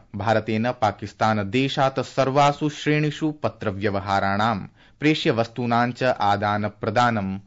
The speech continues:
स्थगितमस्ति। सूचना प्रसारण मन्त्री अश्विनी वैष्णवः उक्तवान् यत् भारतं सञ्चार मनोरञ्जन क्षेत्रे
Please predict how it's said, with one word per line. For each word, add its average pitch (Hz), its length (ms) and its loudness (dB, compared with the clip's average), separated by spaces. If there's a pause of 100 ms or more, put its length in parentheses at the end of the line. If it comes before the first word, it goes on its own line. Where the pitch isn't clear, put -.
(200)
स्थगितमस्ति। - 840 -10 (1160)
सूचना 117 300 2
प्रसारण 113 460 0
मन्त्री 123 420 -2
अश्विनी 107 440 -2
वैष्णवः 123 500 0
उक्तवान् 131 580 0
यत् 101 140 -4
भारतं 113 520 0
सञ्चार 101 500 0
मनोरञ्जन 110 640 0
क्षेत्रे 123 600 -4